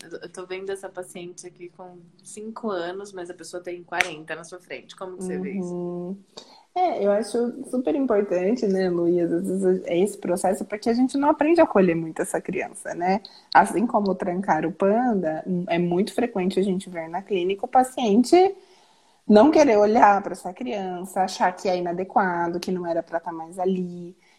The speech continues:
Speaker 2: que, "Ai, como assim? Ainda tô aqui com a voz dos meus pais, ai, tô de novo nesse lugar", né? E eu acho que é todo um processo de, é, de elaboração mesmo na terapia, né? A gente se dá conta disso e, e aprender a acolher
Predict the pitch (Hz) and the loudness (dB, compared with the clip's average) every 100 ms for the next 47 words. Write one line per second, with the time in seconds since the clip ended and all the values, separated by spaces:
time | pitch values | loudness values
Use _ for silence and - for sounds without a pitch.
0 | - 202 233 226 214 220 285 294 - - | -6 0 2 0 -2 -2 0 -2 -6 -4
1 | 233 269 240 226 226 233 240 240 - 269 | 0 4 4 4 2 2 0 0 0 0
2 | 240 208 214 214 208 214 202 202 - 220 | 4 6 6 4 2 0 0 0 2 4
3 | 226 202 214 226 233 220 214 220 254 254 | 4 4 6 4 4 -2 -2 -2 -2 -4
4 | 214 214 202 190 175 180 202 208 185 185 | -4 -4 -4 -4 0 2 4 4 0 -4
5 | 190 220 _ _ _ - 180 196 208 226 | -8 -10 _ _ _ 2 6 6 4 -2
6 | - 240 330 440 440 285 277 240 196 190 | -4 -4 -2 -4 0 2 2 0 -2 0
7 | 190 185 - - _ _ _ 185 180 190 | 0 -2 -4 -20 _ _ _ -4 2 6
8 | 202 208 240 262 - - 302 240 202 185 | 8 8 4 2 0 0 0 0 0 -2
9 | 185 180 170 165 - 220 311 262 185 180 | -2 -2 -2 -2 -6 -6 -4 -4 -4 -2
10 | 202 233 285 320 359 415 - 330 381 494 | -4 -4 -4 0 2 2 4 4 4 2
11 | - 185 - 196 175 170 214 240 254 - | -6 -8 -8 -6 -4 -2 2 2 2 0
12 | 285 - 277 294 330 330 302 311 370 339 | -2 2 4 4 4 6 6 8 6 6
13 | 415 | 2